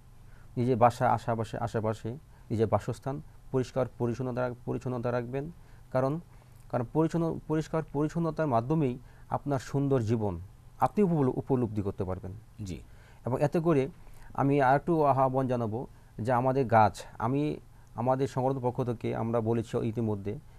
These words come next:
Speaker 1: যে ঢাকা শহরে যেখানে রাস্তার ধারে হোক, সরকারি জায়গাতে,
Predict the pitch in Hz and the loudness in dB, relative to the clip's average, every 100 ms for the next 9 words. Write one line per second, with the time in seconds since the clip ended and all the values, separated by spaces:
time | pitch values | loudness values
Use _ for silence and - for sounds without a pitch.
0 | - - 113 - - 120 113 135 - 123 | -16 -4 -4 -4 -6 2 2 2 0 0
1 | 104 85 - - - - - - - - | 0 -4 -8 -16 -20 -20 -20 -20 -8 0
2 | 123 139 139 151 - 123 120 - 135 139 | 2 2 2 0 4 4 4 4 4 4
3 | - - 117 110 104 101 104 120 - - | 2 -6 2 4 4 2 -2 -6 -14 -20
4 | - 123 113 113 104 98 98 - | 0 2 4 4 4 0 -2 -6